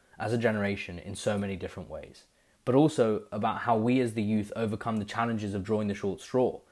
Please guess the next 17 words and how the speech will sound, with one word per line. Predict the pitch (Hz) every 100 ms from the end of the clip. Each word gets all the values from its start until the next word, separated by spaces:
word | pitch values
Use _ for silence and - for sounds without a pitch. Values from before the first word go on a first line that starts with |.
| _ _
with | 110
a | 107
variety | 98 110 117 110 110
of | -
insights | 120 120 107 104 -
and | 104 117 -
support | 107 - 104 - - _ _ -
for | -
everyone | 123 127 101 - -
regarding | 104 104 107 104 101
the |
world | 101 101 95
that |
we | 98
now | 95 90
live | 90 85
in. | -